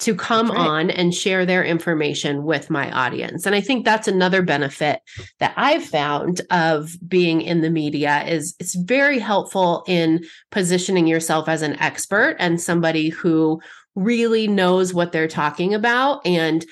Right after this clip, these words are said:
Speaker 1: someone who at least someone else in the world recognizes, "This person knows what she's talking about enough that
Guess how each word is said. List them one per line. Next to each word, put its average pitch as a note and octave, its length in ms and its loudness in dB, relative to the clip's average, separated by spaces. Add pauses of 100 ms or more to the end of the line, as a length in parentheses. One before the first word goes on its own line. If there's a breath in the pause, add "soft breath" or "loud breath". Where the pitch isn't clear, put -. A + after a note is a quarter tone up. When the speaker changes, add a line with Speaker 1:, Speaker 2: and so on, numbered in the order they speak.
(200 loud breath)
Speaker 1:
someone F#3+ 440 0
who F3+ 640 0 (440)
at G3+ 140 0
least A3+ 280 0
someone D4 340 2
else E3+ 300 0
in F#3 80 2
the F3+ 80 2
world F3 320 2
recognizes, E3 800 0
"This F4 220 -2
person E4 340 0
knows A#3+ 240 2
what F3 100 -2
she's F#3+ 200 -6
talking C4+ 380 0
about D#3+ 440 0
enough B3 440 2
that G#3+ 640 0